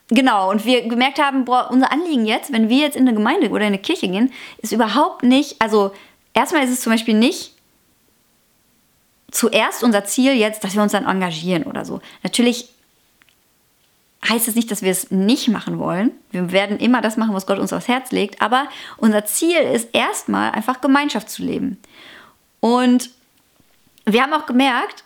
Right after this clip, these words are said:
dass es irgendwie eine total schöne Position ist, daraus in eine Gemeinde zu gehen, weil man merkt, wir haben keine Erwartung, dass die uns irgendwas liefert, diese, diese Kirche. Wir haben nicht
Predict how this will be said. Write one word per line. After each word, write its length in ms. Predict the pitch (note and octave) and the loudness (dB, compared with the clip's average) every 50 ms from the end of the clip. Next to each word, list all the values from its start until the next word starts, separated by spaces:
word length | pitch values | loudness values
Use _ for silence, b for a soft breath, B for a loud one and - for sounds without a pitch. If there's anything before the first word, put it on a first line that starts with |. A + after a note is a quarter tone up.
| _ _ | _ _
dass 220 | - B3 B3+ - | -2 0 0 2
es 140 | C4+ C4 - - | 0 -2 0 0
irgendwie 460 | C4 E4 E4+ D4 B3+ - - B3 B3+ | 0 2 4 2 2 2 2 2 4
eine 140 | C4 C4 A3+ | 4 2 2
total 280 | - A3+ - C#4 C#4 | 0 0 0 0 0
schöne 240 | D4 - D4 C#4+ D4 | 2 0 0 0 0
Position 720 | C4+ - D4 C4 B3+ A#3+ A3+ - - C4 C#4+ G#4+ F#4 - | 0 0 2 2 2 2 0 0 2 2 2 2 2 2
ist, 320 | A3 - A4 A4 - - B B B B B B B _ | 2 0 0 0 -4 -12 B B B B B B B _
daraus 640 | _ A#3+ B3+ D4+ E4 - C#4 C#4 C4 A#3+ B3+ E4 - | _ 0 2 2 0 0 0 0 2 2 0 -2 0
in 120 | - C4 B3+ | 2 2 4
eine 120 | C4 A#3+ | 4 2
Gemeinde 300 | A#3 A#3 B3+ D#4 G4 D#4 | 0 0 -2 -2 -2 -4
zu 120 | - - | -8 -4
gehen, 180 | G#3 A#3 A3 G#3+ | -2 0 0 2
weil 100 | A#3 B3 | 2 2
man 160 | B3+ C4 B3 | 2 2 2
merkt, 300 | B3 C4 C4+ C#4 - - _ | 2 2 0 0 -4 -10 _
wir 240 | A3 G#3 A#3+ A#3 | -2 0 0 2
haben 240 | B3+ D4 G4 G#4+ G4+ | 0 0 -2 -2 -6
keine 300 | - - D4+ D#4 F#4 E4+ | -2 0 0 2 2 2
Erwartung, 600 | - A3 F#3+ G#3 G#3 G#3 A#3 D4+ - - G3+ F#3+ F#3+ | 2 2 2 0 0 0 0 -4 -4 -4 -4 -2 -2
dass 120 | G#3 G3+ | -2 -4
die 120 | - A#3+ | -2 0
uns 120 | A3+ A3+ A3+ | 0 0 0
irgendwas 360 | - A#3 B3 B3 A3 A3+ - | 2 2 2 2 0 0 -2
liefert, 640 | A3 G#3+ A3 A#3+ C#4+ G#4+ - - - E3 - - B B B B B B B B | -2 0 2 2 2 0 0 -2 -4 -4 -4 -8 B B B B B B B B
diese, 180 | - F3+ F3+ F#3+ | -8 -2 -2 -2
diese 360 | F#3+ B3+ F#3+ F#3+ F#3 F#3 G3+ | -2 -2 -4 -4 0 0 -2
Kirche. 440 | G3+ - - G#3 F#3 F#3 F#3 G3 F3+ | -2 2 0 2 2 2 0 -2 -2
Wir 100 | G3 F#3+ | 0 0
haben 160 | G#3 A3+ A#3 | 0 2 4
nicht 260 | A#3 C4 C4 - - | 2 2 2 -2 -8